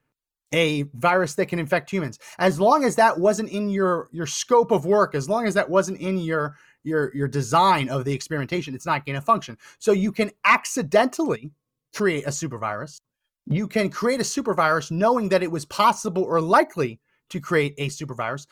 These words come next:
but as long as you don't intend to create a supervirus, you're in the clear according to the N I H's new regulations. So that's important because just like other things, other crimes where you have to prove intent, all you need to do to get around this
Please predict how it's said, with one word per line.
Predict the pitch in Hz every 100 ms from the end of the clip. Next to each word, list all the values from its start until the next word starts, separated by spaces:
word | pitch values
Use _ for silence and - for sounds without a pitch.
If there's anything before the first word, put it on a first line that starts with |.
| _ _
but | 196
as | 185
long | 175 240 262
as | 190 180
you | 190
don't | 214 208
intend | 185 185 151 - - 220 196 120 - _ _ _
to | -
create | 143 160 131
a | 151
supervirus, | 120 110 107 107 - _ _
you're | 156 175
in | 180
the |
clear | 190 - 320 185 127 165 _ _
according | 160 - 175 165
to | 151
the | 160
N | 127
I | 131
H's | 120 - 127 -
new | 113
regulations. | 135 113 101 127 190 208 117 - - _ _
So | 202 185
that's | 170 254 -
important | 247 285 294 147 196 _ _ _
because | 214 214 226 208 196 -
just | 262 226
like | 226 208 -
other | - 285 302
things, | 190 185 143 151 175
other | 185 233
crimes | - - 170 151 170 185
where | 156
you | 151
have | 151 143
to | 147
prove | - 165
intent, | 151 156 120 117 - _ _ _ _ _ -
all | 214 285
you | 254 240
need | 226 202
to |
do | 165 233 214
to |
get | 151 190 190
around | 147 175 262 262 -
this | 101 - -